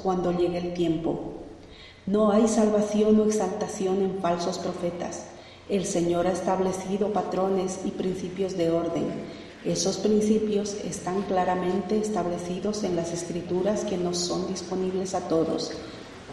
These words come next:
Esas Escrituras aclaran cómo la gente se convierte en líderes de la iglesia y lo que es requerido de, en ellos para convertirse en tales.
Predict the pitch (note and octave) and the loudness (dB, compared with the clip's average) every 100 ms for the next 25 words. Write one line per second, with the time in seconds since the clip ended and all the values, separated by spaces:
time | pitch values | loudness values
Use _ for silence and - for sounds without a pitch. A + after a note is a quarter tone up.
0 | - F3 F#3+ F#3 A3 A3 G#3+ G#3 G#3 F#3+ | -2 0 0 2 2 2 2 2 2 2
1 | F3+ - - F3+ - F3 F3 F3+ F3 E3 | 0 -2 -6 -8 -4 0 0 0 -2 -4
2 | - E3+ F3 F#3 G3 F#3 F#3+ F#3 G3+ G3 | -2 0 2 2 2 -2 -2 -2 -2 -4
3 | - F3+ F3 F3+ F3 G3+ G3 F3+ F#3+ G#3+ | -4 -2 -2 0 -2 0 0 -2 0 0
4 | G#3 - - F3 F3 F3 E3+ F3 - D3+ | 2 0 0 -2 -2 -2 -2 0 -2 -2
5 | - - - - - - - F#3 F3 F3 | -4 -10 -14 -16 -20 -8 -4 0 0 0
6 | E3+ E3 G3 G3+ G#3 G3 F3+ G3 G3+ G#3 | 2 2 2 0 0 0 0 0 0 0
7 | G3 - F3 E3 E3 F#3+ A3 - G3 F3 | 0 -2 -4 -4 -2 0 0 -2 -2 -4
8 | D#3 E3+ E3 D#3+ E3 E3 - G3 F#3+ F3 | -2 -2 0 -2 -2 -6 -4 -4 -2 -2
9 | D#3+ - - | 0 -2 -6